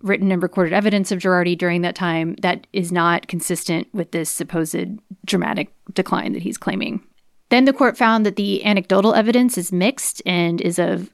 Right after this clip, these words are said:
limited evidentiary value. The court says, "The anecdotal reports of Girardi's alleged cognitive decline are mixed. They were also all made after the fact. That is, they were made no earlier than when the conservatorship action was filed.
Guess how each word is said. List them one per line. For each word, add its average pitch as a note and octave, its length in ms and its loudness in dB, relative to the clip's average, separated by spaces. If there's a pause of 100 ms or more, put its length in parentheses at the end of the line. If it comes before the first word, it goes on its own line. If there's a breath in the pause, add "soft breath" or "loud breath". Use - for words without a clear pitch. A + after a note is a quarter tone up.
limited F#3+ 720 2
evidentiary F3 680 -4
value. G#3 540 0 (460)
The A3 60 -6
court A#3 240 4
says, G#3 520 2 (420)
"The G#3 180 2
anecdotal A3+ 460 2
reports G3 460 2
of F#3 80 0
Girardi's F3+ 480 0
alleged F#3 400 0 (220)
cognitive C4 460 -2
decline F#3+ 400 -2
are F3 100 -2
mixed. - 540 -4
They F#3 140 -2
were F#3 160 0
also B3 360 2
all D#4+ 200 4
made F#3 460 2
after B3+ 260 2
the A3+ 80 -2
fact. - 520 -6
That G#3+ 140 4
is, G3 300 4
they F#3+ 100 2
were F#3 120 2
made F3+ 400 0
no F#3+ 280 2
earlier F3+ 600 2
than F3+ 100 2
when F3 120 0
the F3 60 -2
conservatorship G3+ 680 -2
action F#3+ 300 -4
was E3+ 120 -4
filed. - 540 -2